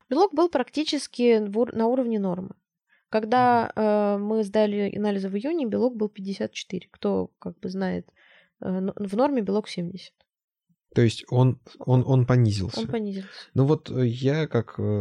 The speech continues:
Speaker 2: наблюдатель, который, честно говоря, не сильно вникал в процесс, а просто, э, периодически, да, выполнял какие-то механистические, э, действия, да, там, например, дать таблетку или там сделать укол, вот это вот всё.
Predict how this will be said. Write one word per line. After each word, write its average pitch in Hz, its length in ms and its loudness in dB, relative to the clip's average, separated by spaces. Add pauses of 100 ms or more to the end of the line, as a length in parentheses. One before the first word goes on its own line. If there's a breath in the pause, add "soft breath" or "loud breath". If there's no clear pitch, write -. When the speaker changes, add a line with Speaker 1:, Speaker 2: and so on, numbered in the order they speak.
(260)
Speaker 2:
наблюдатель, 113 720 0
который, - 680 -2
честно - 520 -4
говоря, 101 300 2
не 101 240 0
сильно 101 340 0
вникал 104 600 0
в 110 300 -8
процесс, 107 480 0
а 104 60 -2
просто, 101 640 -2 (480 loud breath)
э, 98 180 -2
периодически, 110 640 2
да, 107 240 2
выполнял 104 720 0
какие-то - 380 -10
механистические, 104 1080 -2 (340)
э, 123 360 -10
действия, 117 580 0
да, 120 160 2
там, 104 200 -2
например, 101 340 -2
дать 107 180 0
таблетку 107 540 0
или 98 120 -2
там 104 220 -6
сделать 104 300 -2
укол, 135 440 -2
вот 139 140 -6
это 101 160 -6
вот 95 120 -8
всё. - 240 -8